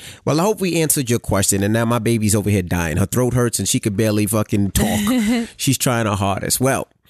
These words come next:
Speaker 1: I just wanna say thank you guys again, everybody that's going to the podcast tomorrow. We can't wait to see you guys. And don't forget,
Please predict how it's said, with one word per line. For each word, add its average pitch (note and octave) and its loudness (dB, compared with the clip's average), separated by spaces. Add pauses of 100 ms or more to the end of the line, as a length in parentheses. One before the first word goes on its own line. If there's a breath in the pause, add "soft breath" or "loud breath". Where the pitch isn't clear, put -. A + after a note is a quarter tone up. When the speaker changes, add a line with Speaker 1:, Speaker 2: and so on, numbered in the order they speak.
(380 loud breath)
Speaker 1:
I C#3 0
just C#3 -2
wanna C#3 0
say C3+ 2
thank C3 -2
you C3+ -2
guys A#2+ 0
again, A2+ 0
everybody A2+ 0
that's A2 0
going A2 0
to G#2+ 0
the G#2+ -4
podcast A2 -2
tomorrow. G#2+ 2
We G2+ 0
can't G#2+ -2
wait G#2 0
to G2+ -4
see A2 2
you G2+ 2
guys. G#2 0
And G#2+ 0
don't A2+ 0
forget, A#2+ -2